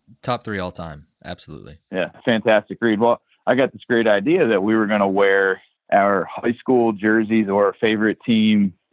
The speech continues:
Speaker 2: you know, professional team jersey on the first bus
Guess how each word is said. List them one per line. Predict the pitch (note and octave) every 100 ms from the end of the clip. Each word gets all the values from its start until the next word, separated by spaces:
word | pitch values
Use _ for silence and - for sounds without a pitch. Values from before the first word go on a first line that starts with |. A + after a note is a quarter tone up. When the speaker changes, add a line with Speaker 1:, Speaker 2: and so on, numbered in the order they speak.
| _ _
Speaker 2:
you | G#2
know, |
professional | - F#2+ A#2 A#2 A2
team | - G#2
jersey | F#2+ G#2 G2 G2+ F#2+ - _ _ -
on | G2+
the | G2+
first | - A2+ -
bus | A2